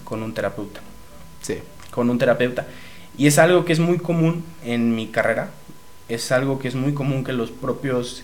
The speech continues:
Speaker 1: que los propios estudiantes de psicología buscan mucho terapia, por lo mismo. Bueno, al menos los que he conocido, algunos han buscado, la mayoría de los que conozco buscan terapia.
Speaker 2: Porque se sienten identificados en algunos casos.
Speaker 1: Se sienten identificados, se confunden o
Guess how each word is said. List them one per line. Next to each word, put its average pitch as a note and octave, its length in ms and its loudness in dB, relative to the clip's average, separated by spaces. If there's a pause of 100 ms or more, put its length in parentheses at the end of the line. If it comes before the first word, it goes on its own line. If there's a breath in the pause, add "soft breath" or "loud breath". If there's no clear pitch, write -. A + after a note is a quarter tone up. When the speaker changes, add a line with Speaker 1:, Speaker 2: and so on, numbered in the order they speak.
Speaker 1:
que A#2+ 80 -2
los A#2+ 140 -2
propios C#3+ 280 -4
estudiantes C3+ 380 -4
de B2+ 80 -6
psicología C#3+ 560 -4 (180)
buscan C#3 460 -2
mucho C#3 320 -2
terapia, - 320 -10 (720 soft breath)
por - 140 -8
lo G#2+ 60 -4
mismo. A2 240 -6 (560)
Bueno, C3 460 4 (200)
al A2+ 100 -2
menos C3 180 0
los B2+ 160 -4
que A#2 120 -2
he A#2 40 -6
conocido, C3 400 -4
algunos A#2 360 -2
han B2 140 -6
buscado, A#2+ 340 -10 (200)
la B2 140 2
mayoría C#3+ 280 4
de E3+ 140 -2
los C#3+ 160 0
que C#3+ 80 -8
conozco C3+ 380 -4
buscan C3+ 340 -6
terapia. A#2+ 300 -8 (300)
Speaker 2:
Porque A#2 580 2
se A2+ 140 -2
sienten A2 320 -4
identificados G#2+ 720 -4
en G#2 100 -6
algunos G2+ 320 -6
casos. C3+ 300 -6
Speaker 1:
Se - 120 -12
sienten B2 260 2
identificados, B2 640 8
se B2 100 -4
confunden A#2+ 720 2
o F3+ 320 8